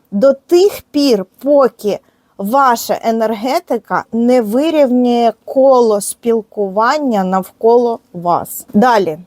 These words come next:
Є ще таке поняття, як, ем, перекладена програма. Навіть можна її сопоставити з крадником, з енергетичним крадником.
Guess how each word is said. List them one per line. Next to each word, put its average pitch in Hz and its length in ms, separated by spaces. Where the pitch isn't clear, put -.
Є 277 260
ще 285 200
таке 269 280
поняття, 262 880
як, 233 560
ем, 208 500
перекладена 233 760
програма. 254 720
Навіть 254 280
можна 254 340
її 233 180
сопоставити 220 800
з - 100
крадником, 247 1000
з 196 100
енергетичним 220 920
крадником. 202 800